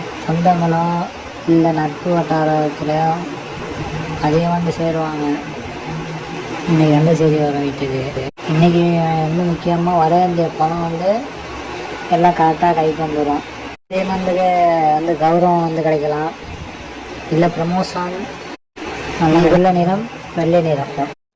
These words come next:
தனுசு ராசி நண்பர்களே, இன்னைக்கு மனசு அவ்வளோ சந்தோஷமா இருக்கும். எல்லாம்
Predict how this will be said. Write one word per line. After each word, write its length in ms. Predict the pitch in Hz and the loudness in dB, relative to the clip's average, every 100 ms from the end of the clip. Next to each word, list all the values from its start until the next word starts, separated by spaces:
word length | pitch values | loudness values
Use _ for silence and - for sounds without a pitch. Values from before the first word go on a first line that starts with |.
| - - - - | -14 -10 -8 -2
தனுசு 320 | 156 175 170 170 | 4 4 2 0
ராசி 300 | 165 143 170 170 165 160 165 - - - - 151 | -4 -2 -2 0 0 0 -4 -8 -12 -12 -8 -4
நண்பர்களே, 480 | 151 156 151 143 139 - - - - - - | 2 4 4 2 0 -6 -12 -12 -12 -10 -4
இன்னைக்கு 280 | 156 170 170 156 | 2 2 4 2
மனசு 260 | 156 180 180 | 4 4 4
அவ்வளோ 300 | 165 165 160 | 2 2 0
சந்தோஷமா 500 | 151 160 156 165 165 165 156 | -2 -4 -2 -4 -4 -6 -6
இருக்கும். 340 | 147 147 151 - - 160 156 | -4 -4 -4 -6 -8 -2 2
எல்லாம் 420 | 165 175 170 165 | 2 2 2 2